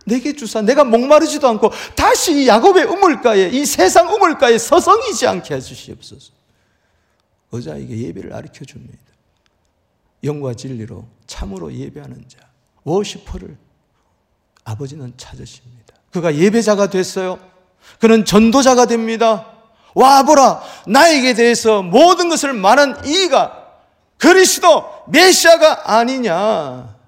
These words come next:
한낮에 물길로 왔던, 열등의식에 사로잡혔던 그 죄 많은 여인이 전도자가 됐어요.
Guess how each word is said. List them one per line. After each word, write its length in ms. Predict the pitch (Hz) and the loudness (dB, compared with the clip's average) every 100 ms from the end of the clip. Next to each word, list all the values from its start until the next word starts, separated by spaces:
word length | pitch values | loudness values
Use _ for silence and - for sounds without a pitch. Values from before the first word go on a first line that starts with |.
| _ _ _ _ _ _ _ _ | _ _ _ _ _ _ _ _
한낮에 640 | _ 127 143 131 123 117 113 _ _ _ _ | _ -14 -12 -14 -14 -18 -20 _ _ _ _
물길로 440 | 151 139 143 135 | -14 -12 -12 -10
왔던, 340 | 120 113 131 123 | -12 -14 -14 -8
열등의식에 580 | 208 - 190 151 151 139 | -8 -6 -12 -12 -14 -14
사로잡혔던 720 | - 160 143 135 135 139 123 | -12 -12 -12 -18 -20 -16 -8
그 100 | 208 | -8
죄 160 | 170 | -8
많은 320 | 190 202 190 | -10 -10 -10
여인이 460 | 123 135 143 110 104 | -12 -14 -16 -20 -20
전도자가 640 | 143 131 131 196 190 170 127 | -18 -18 -18 -18 -16 -18 -16
됐어요. 800 | 127 127 - 107 107 143 147 | -18 -18 -20 -18 -18 -18 -20